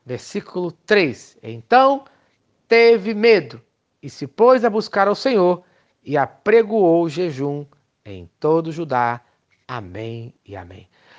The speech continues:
Se existe dúvida no seu coração no dia de hoje, se existe medo, falta de fé, então busque a Deus, faça um jejum e creia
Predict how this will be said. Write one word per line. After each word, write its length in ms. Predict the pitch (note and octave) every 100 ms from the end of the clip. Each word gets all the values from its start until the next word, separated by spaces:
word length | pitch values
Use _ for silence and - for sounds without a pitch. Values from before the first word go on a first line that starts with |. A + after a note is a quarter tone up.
| _
Se 160 | - F#3+
existe 380 | E3+ G#3+ -
dúvida 360 | G3 G#3 G#3 G#3+
no 80 | G#3
seu 200 | - G3+
coração 440 | G3 F3 - F#3+
no 120 | F#3
dia 120 | E3+ E3
de 140 | C#3+
hoje, 300 | F#2+ - _ _ _ _ _ _ _ - _
se 220 | - A3
existe 680 | G#3 D3+ G#3+ - - A#3 G#3+ _ _ -
medo, 880 | A#2+ B2 A#2+ C#3 E3 E3+ C#3+ B2 - _ _
falta 840 | _ - - G3 G#3+ A3 G#3+ -
de 140 | G3+ F3+
fé, 420 | - - C3+ A2 - - -
então 480 | F3 G3 C4 B3+ F3 - _
busque 1120 | C#3 B2 B2+ C#3+ A#3+ C#4 C#4+ D4 - - A3+
a 80 | G3+
Deus, 560 | D#3+ D#3+ C#3+ A#2+ - _ _ _ _ _
faça 840 | - A3+ B3 B3+ - - B3+ A#3+ - _ _
um 220 | - A3 G3+
jejum 560 | D#3 F3+ C3+ D3 C3+ - _ _ -
e 100 | F#3+
creia 880 | _ - A#3 A#3+ A3 G3 D3+ B2